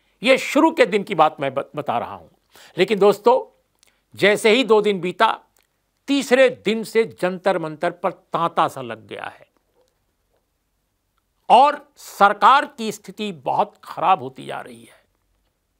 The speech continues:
दो-दो एफ़आईआर बृजभूषण सिंह पर दर्ज हो गए। पहले बृजभूषण सिंह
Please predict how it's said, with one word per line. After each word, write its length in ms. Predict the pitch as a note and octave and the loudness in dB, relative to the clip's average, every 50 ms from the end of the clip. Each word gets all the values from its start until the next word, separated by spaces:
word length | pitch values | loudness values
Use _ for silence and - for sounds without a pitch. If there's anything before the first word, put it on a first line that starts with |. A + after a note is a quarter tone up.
| _ _ _ _ _ _ _ _ _ _ _ _ _ - | _ _ _ _ _ _ _ _ _ _ _ _ _ -20
दो-दो 920 | D#3 C3 A2+ _ - G3+ B3 D4 D4+ D4 D4 D4+ C#4 D4 D4 D4 - - - | -20 -20 -20 _ 2 2 4 6 4 4 4 6 6 6 6 4 0 -2 -2
एफ़आईआर 760 | A#3 A#3 - - - F#3+ F#3+ G3+ G#3 G3+ G3 G3+ A3 A3+ A3 | 0 0 0 2 2 2 2 4 4 4 4 4 4 4 0
बृजभूषण 720 | F3+ D3 C#3+ E3 E3+ F3 C3+ C#3+ F3 F3 - F#3 F#3+ G3 | -4 -6 -8 -8 -8 -8 -8 -8 -8 -8 -8 -8 -10 -10
सिंह 280 | - - E3+ E3 E3 D#3 _ - | -10 -14 -16 -16 -16 -12 _ -2
पर 180 | F#3+ G3 G#3 | -2 -2 -2
दर्ज 460 | C4 G#3 G#2+ G2+ - D3 D#3 D3+ B2 | -4 -10 -14 -8 -6 -6 -6 -6 -8
हो 160 | G#2+ G#2+ A#2+ A2 | -12 -14 -14 -10
गए। 280 | A#2 B2+ D3 B2+ - _ _ _ _ _ _ _ _ _ _ _ _ _ _ _ _ _ _ _ _ _ _ _ _ _ _ _ _ _ _ - | -8 -8 -8 -8 -10 _ _ _ _ _ _ _ _ _ _ _ _ _ _ _ _ _ _ _ _ _ _ _ _ _ _ _ _ _ _ 2
पहले 380 | A3 G#3 A3+ B3 C4+ C#4+ D4 C#4+ | 4 4 4 4 4 4 4 2
बृजभूषण 680 | C#4+ A3+ A#3+ A3 A3 F3+ D3+ F3+ A3 - - A#3+ B3+ | 0 -2 -2 -2 -2 -4 -2 -2 -2 -2 -2 -2 -2
सिंह 260 | A#3 - - G#3 G#3 | -2 -4 -8 -10 -10